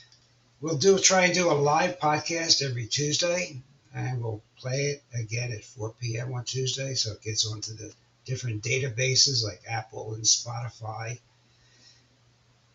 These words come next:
And if there, we have the time and the inclination, and we'll do some live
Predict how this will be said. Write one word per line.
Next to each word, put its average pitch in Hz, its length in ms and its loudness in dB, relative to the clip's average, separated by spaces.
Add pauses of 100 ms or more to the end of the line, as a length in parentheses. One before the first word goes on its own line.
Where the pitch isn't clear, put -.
(360)
And 156 360 2
if 147 180 0
there, 156 560 0 (100)
we 139 200 0
have 139 200 0
the 107 120 -2
time 147 560 0
and 127 200 0
the 113 360 -4 (100)
inclination, 143 880 0 (100)
and 123 240 -4
we'll 131 140 -4
do 147 160 -2
some 143 240 6
live 139 420 0